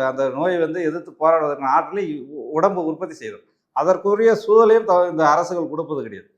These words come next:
இப்ப என்ன கொரோனாவுக்கு என்ன காரணம்? சுத்தமான காற்று கிடையாது, சுத்தமான தண்ணீர் கிடையாது, வசதிகள் கிடையாது. அப்படின்னும் போது ஒரு மாசடைந்த சூழலை தான் நம்ம வாழ்க்கை நடத்த வேண்டிய ஒரு கட்டாயத்தை இந்த அரசுகள் ஏற்படுத்தி இருக்கு. எல்லா ஊர்களையும் இண்டஸ்ட்ரி,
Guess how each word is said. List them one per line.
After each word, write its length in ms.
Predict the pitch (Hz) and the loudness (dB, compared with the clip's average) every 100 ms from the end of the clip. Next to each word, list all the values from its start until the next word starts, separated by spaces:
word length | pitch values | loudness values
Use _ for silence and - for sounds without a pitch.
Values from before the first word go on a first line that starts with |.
| _ _ | _ _
இப்ப 120 | 127 | -12
என்ன 160 | 151 190 | -4 -4
கொரோனாவுக்கு 500 | 156 165 190 185 180 | -2 -2 0 -2 -2
என்ன 140 | 175 170 | -2 -2
காரணம்? 360 | 151 139 139 143 _ _ _ | -2 -2 -4 -8 _ _ _
சுத்தமான 500 | 123 - 165 180 202 | _ -6 0 2 2
காற்று 320 | 160 160 160 147 | 2 2 0 -4
கிடையாது, 280 | 139 135 170 | -2 -2 -2
சுத்தமான 460 | 143 - 156 170 | -8 -8 -4 -4
தண்ணீர் 400 | 180 147 160 160 | -2 -2 -2 -6
கிடையாது, 280 | 143 127 131 156 | -4 -2 -2 -4
வசதிகள் 480 | 139 147 151 135 | -6 -6 -10 -8
கிடையாது. 280 | 120 117 131 147 | -8 -6 -4 -4
அப்படின்னும் 420 | 131 143 131 107 | -6 -10 -14 -8
போது 160 | 127 220 254 - _ | -4 -4 -6 -12 _
ஒரு 140 | 135 123 | -10 -2
மாசடைந்த 600 | 139 208 214 202 214 214 | 4 4 4 0 0 -2
சூழலை 320 | 208 180 175 170 | -4 -2 -2 0
தான் 160 | 220 | 0
நம்ம 140 | 190 151 | 0 0
வாழ்க்கை 300 | 151 180 170 | 2 0 -4
நடத்த 240 | 151 160 | -6 -4
வேண்டிய 180 | 170 156 | -4 -4
ஒரு 120 | 175 156 | -4 -4
கட்டாயத்தை 480 | 139 - 175 160 185 | -2 2 2 0 -4
இந்த 140 | 170 | -2
அரசுகள் 380 | 151 185 196 175 | 0 0 0 -2
ஏற்படுத்தி 320 | 180 156 156 135 | -2 -4 -6 -6
இருக்கு. 160 | 107 - _ _ _ _ | -8 -16 _ _ _ _
எல்லா 260 | 110 156 170 | 0 6 8
ஊர்களையும் 420 | 175 175 175 185 160 | 8 4 0 -2 -4
இண்டஸ்ட்ரி, 360 | 156 160 131 | -4 -6 -10